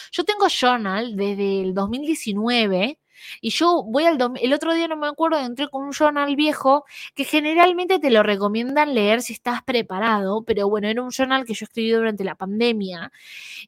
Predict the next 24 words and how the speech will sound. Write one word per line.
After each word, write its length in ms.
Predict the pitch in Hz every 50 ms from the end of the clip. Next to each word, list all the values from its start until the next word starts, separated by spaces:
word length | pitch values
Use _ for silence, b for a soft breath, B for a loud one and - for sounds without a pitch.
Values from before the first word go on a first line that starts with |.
| _ _
y 500 | 233 226 220 220 220 214 214 214 214 214 220
nada, 360 | 254 247 220 202 196 190 190
veía 320 | 185 196 196 196 214 240 262 -
a 100 | - 233 220
Denise 220 | 214 214 226 -
con 180 | - 233 214 208
mucha 240 | 208 220 - 254 247
ansiedad, 600 | 233 - 220 214 240 277 285 294 294 302 302 285 294
con 300 | - 214 202 208 202 202
no 120 | 208 220 226
sabiendo 420 | - 226 214 220 220 233 226 208
qué 80 | - 208
estaba 280 | - - 226 220 220 220
pasando 320 | 202 190 - 220 220 220
en 80 | 220 214
el 140 | 208 202
mundo, 640 | 220 247 277 294 285 277 277 277 277 269 269 269 262 B B B B B
en 120 | 202 208 214
un 80 | 214
país 280 | - 220 220 226 240 233
nuevo, 640 | 262 285 302 294 277 277 269 262 262 277 302 320 320 B B B B B B _ _
y 260 | 214 208 208 202 202
digo, 220 | 202 202 202 196 196
"Guau, 720 | 190 196 196 233 320 427 539 466 330 233 202 190 - -